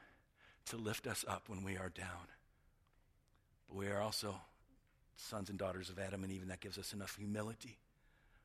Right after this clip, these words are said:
to recognize we need God's help. So what's wrong with the world? We are. We are what is wrong with the world. And what we're gonna see in the weeks and the months ahead is that we cannot fix ourselves.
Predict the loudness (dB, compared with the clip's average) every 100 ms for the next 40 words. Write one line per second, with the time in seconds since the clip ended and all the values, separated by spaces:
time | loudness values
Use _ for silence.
0 | -20 -14 -4 -2 -2 -4 -4 -4 -6 -8
1 | -10 -20 -20 -10 -4 -2 -2 -2 -4 -4
2 | -8 -10 -20 -20 -20 -20 -20 -20 -20 -20
3 | -14 -4 0 2 4 6 6 2 2 2
4 | 2 0 -14 -18 -10 -6 -6 -6 -8 -12
5 | -20 _ -20 -20 -20 -20 -20 -20 -20 -20
6 | -4 4 6 6 4 2 2 4 4 4
7 | 0 0 0 -2 -4 -14 -20 -12 -4 -2
8 | 0 -2 0 0 2 4 2 0 -2 -2
9 | -2 -2 -4 -4 -2 -2 -4 -8 -10 -6
10 | -2 -2 -2 -6 -6 -6 -6 -8 -10 -10